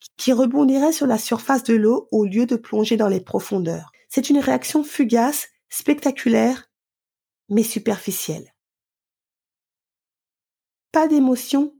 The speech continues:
mitigées. La capacité à éprouver des émotions mitigées est un signe de maturité. Lorsqu'un individu est capable de mêler des émotions contradictoires,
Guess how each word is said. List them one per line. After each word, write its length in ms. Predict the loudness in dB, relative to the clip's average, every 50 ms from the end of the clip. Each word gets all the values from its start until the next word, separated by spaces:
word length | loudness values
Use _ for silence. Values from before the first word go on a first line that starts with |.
| _ _
mitigées. 640 | -2 -2 -2 -2 -4 -4 -4 -4 -4 -6 -8 -10 _ _ _ _ _ _ _ _ _ _ _ _ _ _ _ _
La 180 | -2 -2 -2 0
capacité 600 | -2 -2 -2 -2 -2 0 0 0 2 0 0 0 -2
à 160 | -4 -2 -2
éprouver 360 | -2 -2 -2 0 0 2 2
des 200 | 2 2 2 2
émotions 360 | 2 2 2 2 0 0 2 2
mitigées 640 | 2 2 0 -2 -4 -2 0 0 0 0 -2 -4
est 140 | -6 -4 -2
un 100 | -4 -4
signe 340 | -2 0 2 2 2 2 0
de 160 | -4 -6 -4 -4
maturité. 880 | -2 -2 -2 -2 -2 -4 -6 -8 -8 -8 -8 -8 -8 -8 -8 -8 -10 _ _ _ _ _ _ _ _ _ _ _ _ _ _ _ _ _ -2
Lorsqu'un 340 | -2 -2 -2 0 2 2 2
individu 520 | 4 4 4 4 4 2 2 4 2 2 2 2
est 160 | -2 -2 -2
capable 540 | 0 -2 -2 0 0 0 0 0 -2 -4 -2
de 160 | 0 0 2
mêler 360 | 2 4 4 4 4 2 2
des 220 | 2 0 0 2 2
émotions 400 | 2 2 0 -2 -2 -2 -4 -4
contradictoires, 920 | -2 -4 -6 -6 -2 -2 -2 -2 -4 -6 _ -2 0 0 2 0 -2 -4